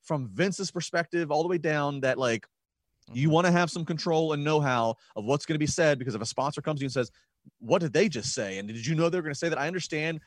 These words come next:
Speaker 1: wanting to have some control and, and, and, and you gotta be protective, but at the same time, there's gotta be a certain level of trust.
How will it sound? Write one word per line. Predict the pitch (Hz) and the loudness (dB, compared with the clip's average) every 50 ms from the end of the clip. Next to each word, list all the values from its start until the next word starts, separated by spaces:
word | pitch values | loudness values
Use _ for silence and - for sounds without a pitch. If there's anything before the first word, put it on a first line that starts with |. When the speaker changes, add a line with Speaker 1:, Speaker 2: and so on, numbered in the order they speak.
| _ _ | _ _
Speaker 1:
wanting | - 117 131 147 139 | -6 -4 -4 -2 -2
to | 131 | -2
have | 139 143 143 127 | -2 -2 -2 -4
some | - - 131 131 139 | -4 -4 -4 -4 -4
control | - - 135 - - - 131 127 131 139 127 | -6 -10 -10 -8 -4 0 2 4 4 4 2
and, | 117 - 110 92 | 0 -2 -4 -4
and, | 113 110 107 | -6 -6 -6
and, | 113 107 104 | -6 -6 -6
and | 113 110 | -6 -2
you | 98 | 0
gotta | 117 123 123 | 0 0 0
be | - - 123 123 | 0 -2 -4 -6
protective, | - 123 - - 127 127 - - 147 127 123 | -6 -6 -2 -2 -2 0 0 -4 -6 -4 -4
but | 117 | -8
at | 113 - | -8 -8
the | - 120 | -12 -12
same | - - - 139 143 156 165 165 156 | -12 -10 -6 -6 -4 -4 -4 -6 -6
time, | 147 151 147 147 151 151 147 - _ _ _ - | -8 -6 -6 -4 -4 -6 -6 -8 _ _ _ -2
there's | 233 247 202 | -2 0 2
gotta | 170 139 123 113 | 4 2 2 2
be | 113 | 0
a | 98 | -4
certain | - - 117 107 110 | -4 -4 -4 -2 -2
level | 110 107 95 92 | -2 -2 -2 -4
of | - | -6
trust. | - - 110 85 85 - | -4 -4 -4 -4 -4 -8